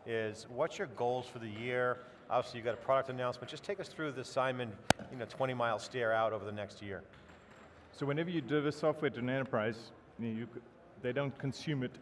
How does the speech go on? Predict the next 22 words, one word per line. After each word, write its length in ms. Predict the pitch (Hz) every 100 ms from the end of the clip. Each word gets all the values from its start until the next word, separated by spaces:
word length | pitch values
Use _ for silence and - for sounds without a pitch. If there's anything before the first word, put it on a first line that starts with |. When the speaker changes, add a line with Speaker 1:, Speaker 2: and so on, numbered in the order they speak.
| -
Speaker 2:
on 180 | 131 120
day 160 | 120
one 300 | 117 123 120
and 140 | 117 113
then 100 | 110
suddenly 280 | - 127 117
it's 160 | 113 127
all 180 | 117
in 260 | 113 110 101 104
large 260 | 113 110 92
volume 280 | 113 110 110
deployments, 520 | 104 107 110 90 87
right? 200 | 107 113
So 220 | - 139 110 - - - - - -
when 140 | 127 139
you, 200 | 135 113 - -
when 140 | 131
you 80 | 123
deal 200 | 143 170
with 100 | 165
large 260 | 160 151
enterprises, 680 | 143 143 139 135 123 135 -